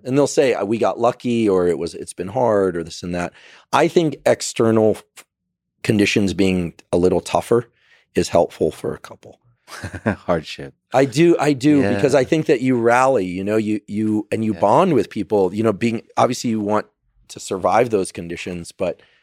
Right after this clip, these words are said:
Speaker 1: um, yeah, I do. I, I think that it
Speaker 2: Bonnie and Clyde. So, and
Speaker 1: Well,
Speaker 2: you
Speaker 1: they were a little <laughs>
Speaker 2: Oh, a little, little too much. Well, a little too much.
Speaker 1: They were sociopaths, but the, uh,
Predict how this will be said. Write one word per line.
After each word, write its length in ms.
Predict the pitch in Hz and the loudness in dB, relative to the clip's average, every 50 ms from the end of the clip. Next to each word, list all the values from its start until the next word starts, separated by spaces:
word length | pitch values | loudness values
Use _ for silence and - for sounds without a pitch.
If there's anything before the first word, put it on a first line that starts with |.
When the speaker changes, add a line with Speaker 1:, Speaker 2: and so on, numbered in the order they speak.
| _ _ _ - | _ _ _ -6
Speaker 1:
um, 480 | 95 92 92 90 87 87 85 82 80 - _ _ _ _ _ _ _ _ _ _ _ _ | -4 -2 -2 -2 -2 -4 -6 -8 -10 -14 _ _ _ _ _ _ _ _ _ _ _ _
yeah, 140 | - 156 107 101 | -6 -4 -4 -4
I 40 | |
do. 200 | 95 104 107 95 - _ _ _ _ - | -4 -4 -6 -8 -10 _ _ _ _ -16
I, 140 | 107 92 80 - | -16 -16 -14 -12
I 80 | 110 98 | -12 -8
think 180 | 95 98 90 | -8 -6 -4
that 120 | 90 87 87 | -4 -4 -4
it 60 | - | -2
Speaker 2:
Bonnie 340 | 92 95 101 107 117 113 113 | 0 2 2 2 2 2 2
and 120 | 110 101 | 0 -2
Clyde. 800 | - - - 101 98 95 95 92 87 82 78 78 78 73 - - _ _ _ _ | -4 -2 0 0 2 2 2 0 0 -2 -4 -6 -8 -12 -16 -20 _ _ _ _
So, 360 | _ - - 101 95 95 98 101 | _ -2 2 4 4 4 4 4
and 200 | - 117 113 113 | 2 2 2 4
Speaker 1:
Well, 80 | 113 | 4
Speaker 2:
you 40 | 120 | 4
Speaker 1:
they 40 | 139 | 4
were 140 | 156 151 139 | 4 4 4
a 80 | 123 117 | 4 4
little 240 | 120 117 113 - - - | 4 4 2 2 -2 -4
<laughs> 680 | - 135 - - - 127 95 - - 107 - - _ | -6 -6 -6 -6 -10 -12 -12 -12 -16 -18 -20 -18 _
Speaker 2:
Oh, 180 | 160 156 143 123 | -4 0 2 2
a 20 | |
little, 260 | 110 104 107 107 104 | 4 4 4 4 4
little 200 | 104 107 98 92 | 4 4 4 2
too 200 | 90 - - 104 | 0 0 -2 0
much. 520 | 92 92 95 90 - - - - - - - _ _ _ _ _ _ _ - | 0 2 0 0 -2 -6 -12 -18 -18 -20 -20 _ _ _ _ _ _ _ -6
Well, 140 | - 123 123 | -2 0 2
a 240 | 117 117 117 117 117 117 117 113 | 4 4 4 4 4 4 4 4
little 180 | 107 101 90 80 | 4 2 0 -2
too 260 | - - - 87 80 | -6 -4 -2 -2 -2
much. 300 | 78 82 80 - - - | -2 -6 -8 -8 -6 -4
Speaker 1:
They 100 | 117 110 | 0 0
were 140 | 107 101 92 | 2 2 0
sociopaths, 720 | 85 - - 98 90 - - 92 82 - 92 82 82 - _ | -2 -4 -6 -6 -6 -6 -8 -10 -12 -12 -14 -14 -16 -12 _
but 140 | 104 95 - | -6 -6 -2
the, 220 | 110 101 95 95 | 0 0 2 4
uh, 180 | 92 90 85 | 4 2 2